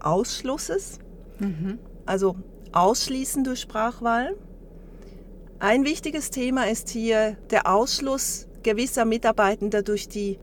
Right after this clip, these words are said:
Speaker 1: starke Dominanz des Englischen in gewissen Unternehmen. Also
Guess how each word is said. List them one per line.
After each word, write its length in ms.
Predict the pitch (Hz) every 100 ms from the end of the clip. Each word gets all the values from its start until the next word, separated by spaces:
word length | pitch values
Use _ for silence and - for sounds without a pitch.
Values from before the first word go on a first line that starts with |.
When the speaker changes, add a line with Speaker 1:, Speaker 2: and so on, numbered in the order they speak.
| -
Speaker 1:
starke 520 | - - 165 190 220
Dominanz 500 | 202 190 185 175 180
des 180 | 196 -
Englischen 580 | 180 185 226 247 285 330 - - -
in 260 | 233 247 247
gewissen 360 | 254 262 262
Unternehmen. 560 | 240 247 240 226 247 339
Also 320 | 196 196 202